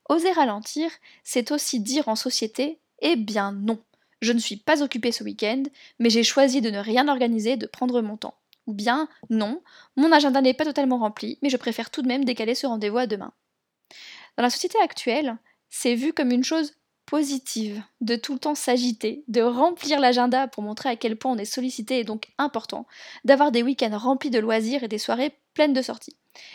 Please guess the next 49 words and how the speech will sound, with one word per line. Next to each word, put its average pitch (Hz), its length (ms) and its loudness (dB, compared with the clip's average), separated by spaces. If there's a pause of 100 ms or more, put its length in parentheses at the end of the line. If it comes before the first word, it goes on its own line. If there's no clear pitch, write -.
(140)
Rester 339 360 2
chez 311 120 2
soi 226 140 0
tranquillou, 262 480 -2
c'est 403 220 -2
parfois 262 260 4
mal 226 180 2
vu. 214 240 0 (640)
<laughs> 349 640 -8
Et 247 60 6
ne 269 100 6
parlons 247 240 8
même 320 240 2
pas 302 120 2
du 240 140 0
chômage 240 480 2
et 220 80 0
d'autres 247 260 -2
formes 214 300 -2
d'inactivité 233 640 -4
que - 140 -6
l'on 214 180 -6
peint, 214 300 -4 (360)
indépendamment 240 600 4
des 202 200 -2
soucis - 260 -8
financiers 208 360 -8
que 208 60 -12
ça 202 140 -6
cause, 240 240 -2
hein, 214 80 -6
de 220 120 -8
pas 208 140 -4
avoir 208 160 0
d'emploi 208 280 -4
dans 214 80 -2
la 202 60 -4
société 214 320 -8
moderne, 285 340 0
ce - 80 -12
qui - 80 -8
est 214 140 -10
une 208 60 -10
autre 208 180 -8
question. 208 400 -8 (840)
On 226 140 0
peint 277 360 4
donc 214 200 -4
ces - 520 -4